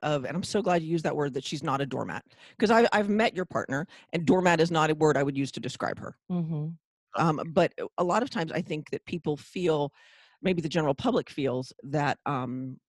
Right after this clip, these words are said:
Speaker 1: when you are submissive, that you have no power.
Speaker 2: I think that people in general, at least the people that I talk to,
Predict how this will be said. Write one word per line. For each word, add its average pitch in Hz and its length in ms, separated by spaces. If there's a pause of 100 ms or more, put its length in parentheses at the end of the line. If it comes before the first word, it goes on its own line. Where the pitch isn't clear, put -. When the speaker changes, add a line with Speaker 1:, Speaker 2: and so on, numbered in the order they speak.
(600)
Speaker 1:
when 175 280
you 170 80
are 156 100
submissive, 151 840
that - 180
you 160 40
have 147 200
no 135 140
power. - 520 (640)
Speaker 2:
I 294 100
think 370 300
that 240 240
people 208 520
in 185 120
general, 185 300
at - 80
least 196 180
the 180 80
people 196 280
that 160 140
I 180 140
talk 185 300
to, 185 100